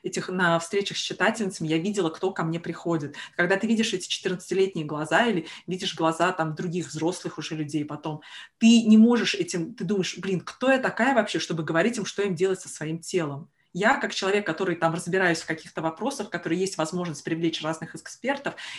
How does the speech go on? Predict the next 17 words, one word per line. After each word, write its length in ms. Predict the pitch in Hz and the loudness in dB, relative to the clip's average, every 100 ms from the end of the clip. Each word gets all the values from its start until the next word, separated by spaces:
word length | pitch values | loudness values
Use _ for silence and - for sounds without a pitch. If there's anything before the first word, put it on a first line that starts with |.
| - | -2
я 80 | 170 | 2
могу 280 | 214 208 | 2 2
сказать 480 | 247 - 180 175 175 - - | -2 0 0 0 -2 -12 -8
о 80 | 170 | -6
тех 220 | 175 190 | 0 0
знаниях, 420 | 165 190 185 156 - | 2 4 4 2 -4
которые 320 | 165 160 156 | -6 -4 -4
у 40 | |
меня 140 | 160 160 | -2 -2
есть, 360 | 165 277 - - - | -2 -2 -4 -12 -8
поделиться 680 | - 156 202 220 220 - 165 | -4 -2 6 6 6 -2 0
мнениями 480 | 170 196 196 165 160 | 0 2 2 0 -2
тех 220 | 156 165 | -4 -6
экспертов, 560 | - - 190 170 160 - | -8 -4 0 0 -2 -10
которые 320 | 156 170 165 | -10 -6 -6
я 60 | 160 | -4
знаю, 480 | 185 220 285 180 | 0 2 2 0